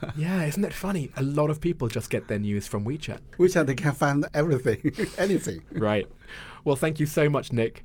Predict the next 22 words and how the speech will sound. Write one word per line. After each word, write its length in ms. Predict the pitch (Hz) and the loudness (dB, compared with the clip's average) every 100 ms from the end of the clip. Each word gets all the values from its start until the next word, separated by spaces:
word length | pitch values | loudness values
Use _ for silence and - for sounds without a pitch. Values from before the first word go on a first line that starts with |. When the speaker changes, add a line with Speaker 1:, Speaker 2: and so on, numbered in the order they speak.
| - | -8
Speaker 2:
Thank 260 | 151 139 131 | -4 -4 -2
you. 320 | 131 117 107 | 0 0 -2
Speaker 1:
I 80 | 135 | 0
really 280 | 135 151 175 | 2 4 2
enjoyed 280 | 160 147 131 | 4 4 4
our 140 | 123 | 2
chat, 340 | - 117 113 - | 2 0 0 0
and, 200 | 131 151 | 0 2
uh, 140 | 143 - | 0 0
I 100 | 151 | -2
think 340 | - 208 165 | 2 0 0
you 160 | 143 180 | 0 0
have 180 | 143 | 0
found 480 | - 139 131 131 123 - - | -2 -2 0 -2 -4 -12 -6
the 100 | 135 | -2
nice 320 | 131 139 151 | -2 -2 -4
balance 460 | - 127 110 98 - | -2 -2 -2 -4 -8
between 680 | 117 - 120 107 87 107 - | -8 -2 0 0 -2 -6 -6
playing 460 | 151 156 156 151 - | -2 0 0 -4 -2
within 300 | 135 135 135 | 0 2 4
the 100 | 127 | 4
rules 680 | 117 131 113 92 113 147 | 6 6 6 2 -4 -8